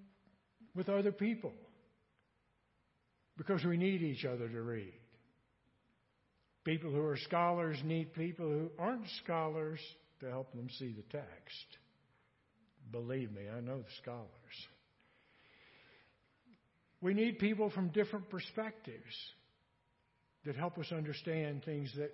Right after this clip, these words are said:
we would not otherwise sta-, understand. We read rigorously, knowing this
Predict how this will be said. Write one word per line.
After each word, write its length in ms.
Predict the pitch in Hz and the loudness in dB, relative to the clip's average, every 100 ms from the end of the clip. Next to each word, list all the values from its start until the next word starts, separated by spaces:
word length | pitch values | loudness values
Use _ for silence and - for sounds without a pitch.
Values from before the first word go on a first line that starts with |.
| - | -6
we 160 | 160 156 | -4 -2
would 160 | 151 | -4
not 240 | 147 151 139 | -4 -4 -4
otherwise 520 | 147 143 135 131 120 - | -4 -4 -6 -6 -8 -8
sta-, 340 | 135 120 127 | -10 -12 -10
understand. 580 | 135 127 110 - 131 120 85 85 - - _ _ _ _ _ _ _ _ _ _ _ - - - - | -8 -6 -8 -6 -6 -8 -12 -20 -20 -20 _ _ _ _ _ _ _ _ _ _ _ -20 -20 -20 -2
We 180 | 165 190 | 2 4
read 380 | 202 220 220 226 | 4 4 4 2
rigorously, 720 | 254 311 247 160 113 - - - - - _ _ _ _ _ _ _ _ _ _ _ 127 | -2 -2 -2 -2 -2 -8 -12 -18 -20 -20 _ _ _ _ _ _ _ _ _ _ _ -4
knowing 300 | 175 208 143 | -2 0 0
this 140 | 147 | -2